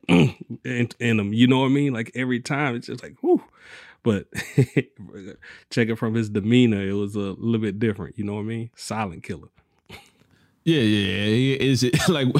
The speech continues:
Speaker 2: like we said, man, like, you, he, he's one of those people where,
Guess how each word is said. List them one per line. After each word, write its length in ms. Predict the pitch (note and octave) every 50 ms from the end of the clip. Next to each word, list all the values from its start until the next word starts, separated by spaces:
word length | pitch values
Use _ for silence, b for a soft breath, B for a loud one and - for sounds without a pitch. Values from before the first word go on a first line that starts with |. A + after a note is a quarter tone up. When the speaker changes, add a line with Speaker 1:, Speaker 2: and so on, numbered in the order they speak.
| - -
Speaker 2:
like 120 | D3+ C#3+
we 140 | C#3+ C#3 C3+
said, 340 | A#2+ - B2+ B2+ B2+ A#2 F#2+
man, 180 | F#2+ G2+ G2+
like, 160 | G2 G2+ G#2
you, 160 | F#2+ A#2+ C3 B2+
he, 300 | A2 D3 D3 C#3 A#2+ B B B B B B B B B B _ _ _ _ _ _ _ _ _ _ _ _ _ _ _ _ _ _ -
he's 160 | C3+ C#3 C#3
one 180 | C#3+ C#3 C3+ B2+
of 80 | B2
those 180 | A#2+ A#2+ A#2 G#2+
people 360 | - C#3 C3 A#2 A2+ A2 A2
where, 200 | A2+ A2+ A2 A2